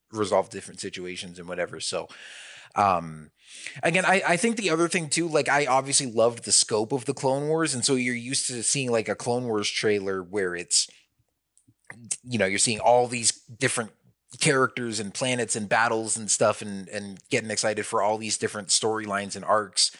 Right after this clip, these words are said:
from the upcoming season, whereas this is just focused on one particular group. Like, this feels more like a trailer that you would see,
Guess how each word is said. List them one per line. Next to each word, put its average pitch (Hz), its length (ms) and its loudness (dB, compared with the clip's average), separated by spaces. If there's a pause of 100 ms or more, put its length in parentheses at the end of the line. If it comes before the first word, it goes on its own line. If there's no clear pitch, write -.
(160)
from 113 200 2
the 107 100 2
upcoming 104 380 0
season, 110 460 -2
whereas 101 400 2
this 110 240 2
is 95 160 -10
just - 400 -2
focused 98 360 -4
on 92 160 -6
one 92 160 -6
particular 101 520 -6
group. 117 300 -2
Like, 95 160 -8
this 98 140 -2
feels 101 220 -4
more 98 160 -2
like 95 140 -4
a 90 60 -10
trailer 98 340 -4
that 90 120 -10
you 95 80 -10
would 92 160 -8
see, 92 320 -2